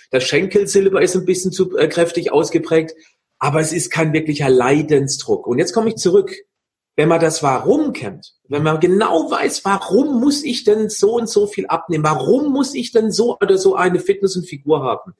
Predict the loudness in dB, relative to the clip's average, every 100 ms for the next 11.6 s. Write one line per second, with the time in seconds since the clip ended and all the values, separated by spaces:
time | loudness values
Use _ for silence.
0 | -20 -20 -6 -2 0 0 -2 -2 -4 -8
1 | _ -2 -2 -2 -6 0 2 2 0 -2
2 | -2 0 0 0 -2 0 0 0 -2 -6
3 | -4 -4 -2 -4 -6 _ _ _ -2 0
4 | 0 0 -2 -2 -2 -2 0 2 4 2
5 | 0 0 0 0 0 0 -2 -2 -2 -2
6 | -4 -14 _ -20 -20 _ _ _ _ -4
7 | 2 2 2 2 2 2 2 2 0 -2
8 | -4 -6 -12 -18 _ _ _ _ _ _
9 | -2 -2 0 0 2 2 2 2 2 2
10 | 2 0 -2 -4 -2 -2 -2 -2 0 2
11 | 2 2 2 -2 -8